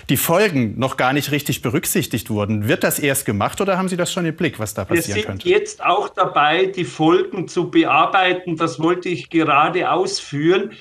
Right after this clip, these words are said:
Speaker 2: Wir haben einen sehr eng getakteten Arbeitsprozess, wo wir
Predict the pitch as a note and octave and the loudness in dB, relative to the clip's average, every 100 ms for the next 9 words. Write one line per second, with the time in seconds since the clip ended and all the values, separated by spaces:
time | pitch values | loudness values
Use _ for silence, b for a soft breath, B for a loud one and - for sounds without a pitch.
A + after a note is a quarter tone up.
0 | B B - E3 C#3 E3+ - G#3 F3 F3 | B B 0 2 4 4 2 -2 0 2
1 | F3 D#3+ D#3+ B2+ B2+ - E3 D#3+ F#3 G3+ | 4 4 2 -2 -8 -8 0 2 4 4
2 | G3 - _ _ D#3+ E3+ G#3 - F#3 C3 | 0 -8 _ _ 2 2 2 -4 -4 -2
3 | D3 C#3+ F#3 - F#3 - F3 E3+ D3 F3 | 0 0 0 -2 -2 0 -2 0 2 2
4 | F3+ F3 - - E3 D3+ - D3+ C#3 C3+ | 2 0 -6 -4 -2 -2 -2 0 0 -2
5 | - C3+ D#3 D#3 D#3+ E3+ D3 | -8 -2 0 0 2 2 2